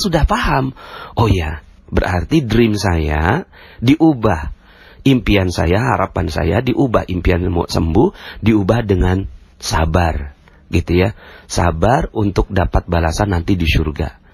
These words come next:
gitu. Akhirnya Rasulullah nggak jadi doakan, Bapak Ibu. Rasulullah, Masya Allah ya, kan, kal-, kan kadang-kadang kita nih ya, sebagai seorang yang minta didoakan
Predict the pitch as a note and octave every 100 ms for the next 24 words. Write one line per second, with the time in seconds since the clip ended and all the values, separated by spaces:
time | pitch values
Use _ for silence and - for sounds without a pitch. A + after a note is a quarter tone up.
0 | _ - E2+ - D#2 - _ _ - -
1 | C3 D#3 F#3+ C4+ - - D3+ D3 G3 C#4
2 | A#3+ D3 D3 D3 - A#3 C4+ A3+ F3 -
3 | - - - - - - - - E3 F3
4 | F3+ A#3 B3+ _ C#3 B2 A#2+ C#3 G#3+ D#3
5 | G3 A3+ A3+ - - - - - G3 G3+
6 | F3 D#3+ D#3+ E3+ G3 F#3 F#3 F3+ D3 D3+
7 | - C3 B2 A2+ A#2 A2+ A2 G#2 G2+ F#2+
8 | F#2+ F2 - D#2+ E2+ E2+ D#2+